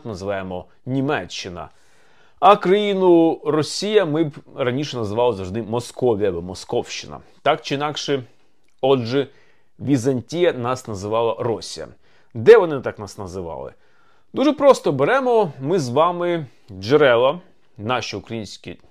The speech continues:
ну, точніше, джерела, так би мовити, українські, зараз поясню чому, печатки київських метроп-, митрополитів.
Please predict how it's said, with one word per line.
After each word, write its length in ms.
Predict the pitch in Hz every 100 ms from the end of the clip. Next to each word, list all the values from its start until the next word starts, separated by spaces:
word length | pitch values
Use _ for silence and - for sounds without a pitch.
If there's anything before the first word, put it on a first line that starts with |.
| -
ну, 120 | 92
точніше, 480 | - - - - -
джерела, 460 | 80 113 160 135
так 280 | 123 110 120
би 60 | 104
мовити, 320 | 95 90 92
українські, 440 | 87 110 107 -
зараз 200 | 92 90
поясню 260 | - 90 90
чому, 300 | - 85 82 - - _ _ _
печатки 640 | - - 180 214 214 208
київських 800 | 190 156 175 170 147 - 151 -
метроп-, 680 | 101 135 - 139 - 85 82
митрополитів. 760 | 104 147 151 175 139 - - -